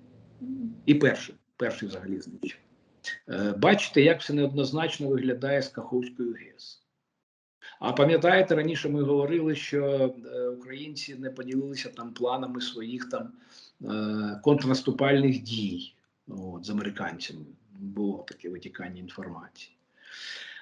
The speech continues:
От. А, е, ну і взагалі, якби, вони от, е,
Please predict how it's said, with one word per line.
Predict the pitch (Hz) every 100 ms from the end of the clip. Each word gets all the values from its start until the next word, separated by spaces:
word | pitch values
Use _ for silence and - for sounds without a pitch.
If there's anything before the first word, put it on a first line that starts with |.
| -
От. | - 110 104 - - - -
А, | 104 107 110 107 107 107 104 104 104 101 104
е, | 104 107 104
ну | 123 165 170
і | 160
взагалі, | 143 165 156 156 175 175
якби, | 156 135 131 135 131 123 117 107 101 104 101 101 113
вони | 120 147
от, | 139 131 - - -
е, | 107